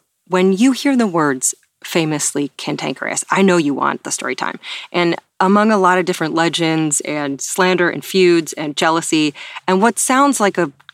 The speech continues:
a little, maybe a touch of old-timey verbal abuse, if his enemy stories were to be believed, Zwicky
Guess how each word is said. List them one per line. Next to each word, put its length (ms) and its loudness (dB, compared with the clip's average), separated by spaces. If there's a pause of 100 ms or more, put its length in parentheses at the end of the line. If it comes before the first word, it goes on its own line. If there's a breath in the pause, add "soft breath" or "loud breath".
a 40 -6
little, 360 0
maybe 200 4
a 40 2
touch 300 -2
of 80 -4
old-timey 540 -2
verbal 320 -2
abuse, 320 -6 (800 loud breath)
if 180 2
his 240 4
enemy 300 2
stories 520 0
were 220 -4
to 100 -6
be 120 -4
believed, 600 -2 (220 loud breath)
Zwicky 640 2